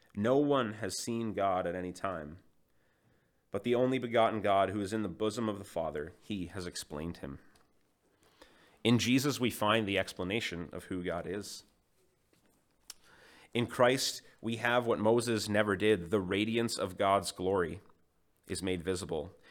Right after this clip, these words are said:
His character put into humanity, into terms that we can understand, something that we can relate to. Again, I, I love how the N A S B translates that last verse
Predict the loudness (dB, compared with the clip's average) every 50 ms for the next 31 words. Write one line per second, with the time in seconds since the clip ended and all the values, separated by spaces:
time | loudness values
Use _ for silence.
0 | -6 -4 -2 -2 -2 0 0 0 0 0 0 0 -2 -2 0 0 -2 -2 -2 -2
1 | -6 -4 -6 -8 -10 -8 -8 -8 -6 -6 -6 -6 -6 -6 -8 -8 -10 -10 -10 -10
2 | -10 -12 -10 -6 -4 -4 -4 -4 -4 -6 -8 -10 -12 -16 -16 -8 -6 -6 -4 -4
3 | -4 -4 -4 -2 0 0 0 0 -2 -2 -2 -2 -2 0 0 0 -2 -4 -6 -12
4 | -20 -20 -18 -12 -6 -2 0 0 0 0 0 -2 -2 0 -2 -4 -8 -12 -18 -10
5 | -2 -2 -2 0 0 -4 -6 -6 -6 -6 -6 -6 -6 -8 -8 -10 -12 -12 -12 -12
6 | -12 -12 -14 -18 -20 _ _ _ _ _ _ _ _ _ _ _ _ -8 -4 0
7 | 0 2 2 2 0 -2 -2 -6 -6 -4 -4 -2 0 2 2 2 2 0 -6 -6
8 | -4 -2 0 2 2 2 0 0 -4 -8 -10 -8 -8 -6 -6 -6 -4 -4 -4 -6
9 | -8 -8 -10 -12 -12 -12 -12 -12 -12 -12 -12 -12 -12 -10 -10 -10 -10 -10 -10 -10
10 | -8 -8 -8 -6 -8 -8 -8 -10 -14 -18 -16 -16 -16 -16 -18 -20 -20 -20